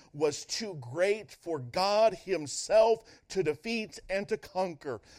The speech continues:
But that is so why it's so important that Jesus Christ rose again, because if he did not rise, then sin is too powerful for God, death is too strong for our Savior.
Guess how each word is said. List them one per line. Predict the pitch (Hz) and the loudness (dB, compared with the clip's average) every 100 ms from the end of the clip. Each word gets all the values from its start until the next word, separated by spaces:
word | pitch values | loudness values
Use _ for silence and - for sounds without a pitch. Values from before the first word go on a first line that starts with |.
| - | -20
But | 233 214 | -6 -2
that | 196 208 | 4 4
is | 220 - | 4 2
so | 254 | 2
why | 208 185 220 220 | 2 4 2 4
it's | 180 139 | 0 -2
so | 226 | -2
important | 214 - - 233 226 170 | -2 -8 -2 -2 -2 -6
that | 151 | -6
Jesus | 156 214 185 170 | -6 -8 -8 -8
Christ | - 196 190 151 | -6 -6 -6 -8
rose | 160 240 233 170 | -2 0 0 -2
again, | 175 143 170 220 202 - - - | -6 -4 -4 -2 -2 -6 -20 -14
because | 160 202 170 | -4 0 0
if | 180 | -2
he | 202 | -8
did | 160 214 | -6 -4
not | 208 202 160 | 0 0 0
rise, | 139 175 226 226 226 - - - | -2 0 2 2 -2 -10 -18 -6
then | 147 175 | 0 0
sin | 135 - 214 226 202 | 0 -6 -2 -2 -2
is | 160 | -4
too | - 196 | -6 -10
powerful | - 214 220 226 196 208 | -8 0 4 4 4 0
for | - 185 | -2 -4
God, | 160 196 220 220 - - 147 | -2 2 4 4 0 -14 2
death | 196 220 226 - | 8 8 6 2
is | 165 - | 0 0
too | - 208 | -6 -8
strong | - - 202 233 240 214 202 | -8 -8 -6 -2 -2 -2 -4
for | - 190 | -2 0
our | 175 196 196 175 185 170 165 | 2 4 4 2 -6 -14 -20
Savior. | 175 - 214 233 185 208 208 | -10 -2 -2 -2 -6 -4 -4